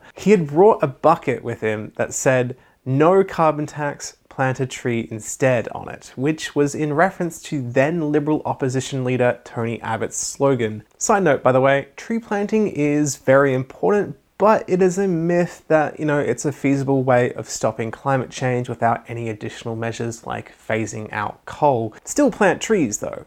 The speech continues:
like, it's good for ecosystems. The position has formal attire that goes with it, like a Queen's Council gown and a judge's wig. However, there's no rule stating that this needs to be worn, so recent speakers have chosen to ignore this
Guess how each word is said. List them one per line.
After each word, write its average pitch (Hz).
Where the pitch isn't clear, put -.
like, 120
it's 135
good 160
for -
ecosystems. -
The -
position 220
has 170
formal 175
attire 185
that 139
goes 131
with 127
it, 143
like 107
a 117
Queen's 123
Council 180
gown 160
and 120
a 120
judge's 120
wig. 113
However, 165
there's 175
no 208
rule 214
stating 180
that 147
this -
needs 135
to -
be 175
worn, 185
so -
recent 151
speakers 156
have 139
chosen 127
to -
ignore 139
this 101